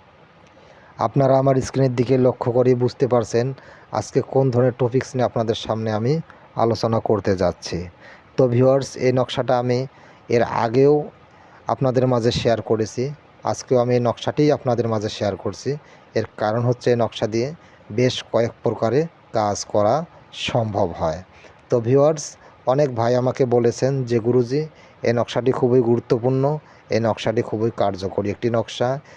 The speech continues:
এই নকশাটা দিয়ে কাজ করে আমরা কাজে ফলাফল পেয়েছি।" এ-, তাই আমি আপনাদের মাঝে এই নকশাটা শেয়ার করতে যাচ্ছি। তো ভিউয়ার্স, যাদের বশীকরণ দরকার,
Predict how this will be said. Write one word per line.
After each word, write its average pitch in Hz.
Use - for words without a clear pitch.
এই 110
নকশাটা 123
দিয়ে 123
কাজ 117
করে 120
আমরা 110
কাজে 110
ফলাফল 104
পেয়েছি।" 90
এ-, -
তাই 143
আমি 127
আপনাদের 123
মাঝে 120
এই 120
নকশাটা 113
শেয়ার 117
করতে 104
যাচ্ছি। 92
তো 117
ভিউয়ার্স, 131
যাদের 120
বশীকরণ 117
দরকার, 92